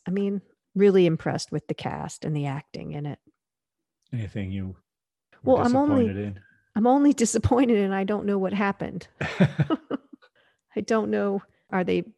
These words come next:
Speaker 1: punished forever? Did they die in the tornado? Do they have to live as those ruined beings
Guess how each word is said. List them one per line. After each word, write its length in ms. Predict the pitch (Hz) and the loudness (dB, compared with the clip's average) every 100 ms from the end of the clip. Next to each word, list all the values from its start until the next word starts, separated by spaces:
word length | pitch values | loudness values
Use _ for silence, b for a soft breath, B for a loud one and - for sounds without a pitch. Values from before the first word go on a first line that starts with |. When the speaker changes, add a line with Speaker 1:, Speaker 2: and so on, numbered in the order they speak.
| _ - | _ -10
Speaker 1:
punished 420 | - 233 233 - | -2 2 2 -2
forever? 680 | - 180 156 247 262 254 247 | -6 -2 2 2 2 0 0
Did 220 | 202 160 | -2 0
they 140 | 156 | -2
die 440 | 160 190 220 233 240 | 0 2 4 2 2
in 160 | 233 | 0
the 80 | 226 | -2
tornado? 960 | 220 - 220 220 220 220 220 214 214 202 | -4 -4 -4 0 0 0 0 0 -2 -2
Do 220 | 208 180 | -4 -6
they 100 | 180 | -6
have 240 | - - | -6 -8
to 100 | - | -8
live 380 | 165 190 214 208 _ b b - | -6 -2 -2 -2 _ b b -6
as 220 | 180 170 | -6 -4
those 460 | - 180 175 180 - b _ _ - | -4 -2 -2 -6 -14 b _ _ -8
ruined 520 | 175 214 233 220 202 | 2 6 6 6 2
beings 760 | 180 202 208 202 202 208 - | -2 0 0 0 -4 -6 -12